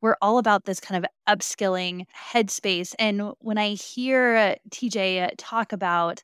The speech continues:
educators needing to know basic fundamentals of data analytics, that's really why we have developed programming to help support that. What we find, even in a traditional student's academic journey, they often don't have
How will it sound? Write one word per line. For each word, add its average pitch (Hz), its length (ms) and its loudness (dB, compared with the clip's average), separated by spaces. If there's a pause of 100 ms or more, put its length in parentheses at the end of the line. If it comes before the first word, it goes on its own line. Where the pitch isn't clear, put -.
(120)
educators 202 480 -2
needing 240 300 2
to 196 140 -6
know 185 440 0
basic 185 320 -4
fundamentals 185 640 -4
of 185 240 -4
data 180 240 -4
analytics, 180 580 -6
that's 226 280 -4
really 220 200 2
why 190 360 4
we 180 160 0
have 175 160 0
developed 180 440 -2
programming 180 600 -6
to 190 160 -8
help - 200 -6
support - 520 -6
that. 165 240 -2 (180)
What 214 180 4
we 226 200 2
find, 185 580 2
even 214 220 -2
in 196 100 0
a 175 80 -4
traditional 220 640 -2
student's 196 500 -6
academic 185 540 -4
journey, 190 420 -6 (200)
they 240 180 4 (100)
often 214 380 0
don't 196 280 -2
have 190 560 -2